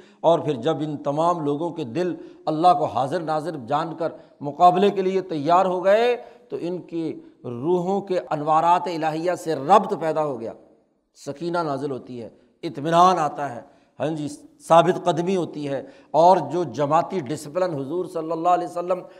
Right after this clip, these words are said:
صف بندی کا قائم کرتے ہیں، تین صفیں بناتے ہیں، تو وہ صف بندی پوری نصرت اور مدد کے طور پر ان کے سامنے آتی ہے، حضور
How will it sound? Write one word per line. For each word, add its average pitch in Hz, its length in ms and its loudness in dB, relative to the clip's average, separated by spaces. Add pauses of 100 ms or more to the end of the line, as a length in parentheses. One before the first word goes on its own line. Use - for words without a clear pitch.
(120)
صف 214 300 4
بندی 185 300 0
کا 196 220 0
قائم 202 260 2
کرتے 190 300 -2
ہیں، 190 100 -2 (100)
تین 190 180 -8
صفیں 180 260 -6
بناتے 180 420 -4
ہیں، 196 160 -4 (280)
تو 156 100 -6
وہ 170 140 -2
صف 170 260 -6
بندی 175 360 -4 (520)
پوری 160 280 -4
نصرت 165 480 0
اور 156 120 0
مدد 165 420 0
کے 156 140 -12
طور 170 200 2
پر 160 220 -2 (220)
ان 160 160 -8
کے 160 120 -6
سامنے 165 360 -4
آتی 165 340 -2
ہے، 165 80 -2
حضور 139 360 -4